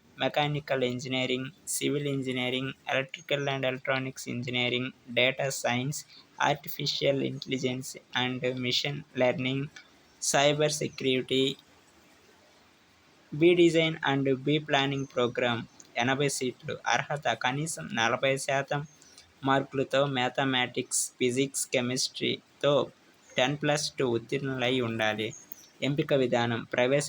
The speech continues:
పరీక్ష, rule of reservation, కౌన్సిలింగ్ ఆధారంగా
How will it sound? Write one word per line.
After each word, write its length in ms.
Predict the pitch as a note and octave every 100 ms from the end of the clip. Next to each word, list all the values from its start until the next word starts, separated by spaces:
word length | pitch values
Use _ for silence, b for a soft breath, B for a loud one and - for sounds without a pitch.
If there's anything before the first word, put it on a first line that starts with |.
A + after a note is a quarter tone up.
| C#3+
పరీక్ష, 320 | B2 A#2+ - D3 D3
rule 280 | B2+ C3+ C#3 B2+
of 80 | A#2+ -
reservation, 600 | A#2+ B2+ B2+ B2 - C3 B2
కౌన్సిలింగ్ 560 | B2 C3 - - C#3 - -
ఆధారంగా 600 | A#2+ A#2+ B2 A#2+ B2 C3+